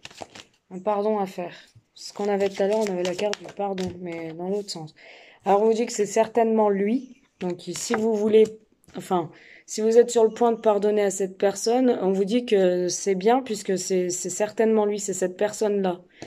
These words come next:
Euh, voilà. On vous dit de vous connaître mutuellement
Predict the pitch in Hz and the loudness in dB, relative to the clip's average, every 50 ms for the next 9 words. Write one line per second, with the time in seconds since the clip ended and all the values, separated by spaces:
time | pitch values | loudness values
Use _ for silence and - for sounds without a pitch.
0 | - - - - - - - - - _ _ _ - - 170 170 165 160 165 175 | -14 -12 -12 -12 -12 -16 -20 -20 -20 _ _ _ -6 -4 -4 -2 -2 -2 -2 -2
1 | 170 170 175 190 226 262 - - - - 208 202 190 202 214 190 208 240 233 214 | 0 2 4 4 4 2 2 -2 -6 -4 -2 -2 0 0 -2 0 0 0 -2 0
2 | 202 208 208 190 180 190 185 - 240 240 247 254 254 247 240 240 240 240 - - | 2 2 2 2 2 -2 0 2 2 4 4 2 2 0 0 0 0 0 0 2
3 | 240 214 196 190 185 175 170 180 226 254 | 4 4 4 4 2 0 0 -2 -4 -6